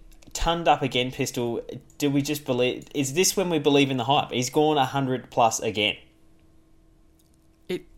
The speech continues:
Speaker 2: it was kind of just a hundred. It wasn't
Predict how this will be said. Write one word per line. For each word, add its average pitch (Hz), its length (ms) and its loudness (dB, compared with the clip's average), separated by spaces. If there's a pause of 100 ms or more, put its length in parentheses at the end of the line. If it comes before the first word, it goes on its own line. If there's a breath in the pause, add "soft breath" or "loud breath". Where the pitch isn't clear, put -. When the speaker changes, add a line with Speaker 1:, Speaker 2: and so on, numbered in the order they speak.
(140)
Speaker 2:
it 180 40 -4
was 185 180 -4
kind 196 280 -4
of 269 140 -14 (100)
just - 480 2 (200)
a 123 160 2
hundred. 135 460 -2
It - 60 -8
wasn't 135 460 -2